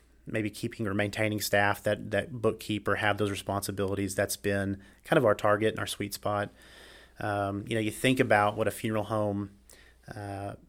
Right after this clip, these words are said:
typically gets from gets out of their accounting process, and usually that's just a tax return at the end of the year. You know, the C P A is really not involved in, um, the month-to-month functions of the accounting process,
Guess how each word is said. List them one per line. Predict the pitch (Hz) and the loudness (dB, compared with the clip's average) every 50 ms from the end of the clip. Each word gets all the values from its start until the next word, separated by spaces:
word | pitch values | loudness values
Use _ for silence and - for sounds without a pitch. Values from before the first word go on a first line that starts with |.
| - _ _ - | -20 _ _ -6
typically | - - - 165 170 - 147 - - 107 101 98 | -2 2 2 2 4 4 2 2 2 0 0 0
gets | 98 101 104 113 120 98 - - - - - - | 0 2 4 4 4 4 2 0 -4 -4 -6 -10
from | - - 120 110 107 104 104 104 101 101 101 101 - - _ _ _ _ _ _ _ _ _ _ - 127 120 | -6 -2 0 2 2 2 2 0 -2 -2 -4 -6 -8 -14 _ _ _ _ _ _ _ _ _ _ -10 -2 2
gets | 127 123 123 - | 2 2 4 4
out | 117 104 | 4 4
of | 107 98 104 | 4 2 2
their | 107 98 | 2 2
accounting | 98 98 - - 110 104 101 98 98 | 2 0 -2 -2 -2 -2 -2 -2 -4
process, | - - 95 98 101 - - 104 101 - - | -2 -2 0 0 0 0 0 0 0 -2 -2
and | 110 113 | -2 0
usually | 151 175 165 113 110 98 | 0 0 0 0 2 4
that's | 104 104 - - | 4 2 2 2
just | - - 107 - - | 0 0 0 2 0
a | 104 | -2
tax | - - 98 101 - - - | -2 0 -2 -2 -2 -2 -4
return | 113 - 110 107 113 113 110 - | -6 -4 -6 -8 -8 -8 -8 -8
at | - - | -8 -4
the | 117 110 | -4 -2
end | 107 | -2
of | 104 104 | -2 -2
the | 104 | -2
year. | 101 104 104 101 - - - - - - - - - - - - - - - - - - | -2 -2 -2 -2 -4 -6 -8 -14 -20 -20 -20 -20 -20 -20 -20 -20 -20 -20 -20 -20 -14 -6
You | - 107 | -2 0
know, | 104 | 0
the | 101 104 | 2 2
C | - - - 127 120 | 2 2 2 0 0
P | - 117 113 110 | 0 2 4 6
A | 107 110 113 110 110 107 107 107 | 8 8 8 8 8 6 4 0
is | 107 - 110 98 98 | -2 -2 -4 -2 0
really | 104 113 120 131 123 | 0 2 4 4 4
not | 113 107 104 | 4 4 4
involved | 107 101 101 98 98 98 104 110 110 104 101 95 95 - - | 4 2 2 2 2 4 4 6 6 4 4 0 -2 -6 -8
in, | - 107 107 104 98 98 95 98 98 98 98 - - | -6 -4 -2 -2 -2 -2 -2 -4 -4 -6 -6 -8 -12
um, | - 107 104 101 101 98 98 98 101 98 - | -12 -10 -8 -8 -8 -8 -6 -8 -8 -8 -8
the | 120 107 107 104 101 98 98 107 - | -8 -6 -4 -4 -2 -4 -4 -6 -4
month-to-month | 120 117 110 110 101 - - - - 107 101 98 104 117 123 113 117 - - | -2 0 0 0 -2 -4 -6 -4 -4 -2 0 2 2 2 0 -2 -4 -10 -14
functions | - - - 107 104 101 - - 107 98 104 | -12 -8 -6 -6 -6 -6 -6 -6 -4 -2 -2
of | 101 | -2
the | 101 98 | -2 -2
accounting | 98 95 - 107 101 101 104 101 | -4 -4 -2 -4 -2 -2 -4 -2
process, | - 107 95 98 95 - - 98 98 98 95 - - | 0 0 0 0 -2 -2 -2 -2 -2 0 -2 -2 -4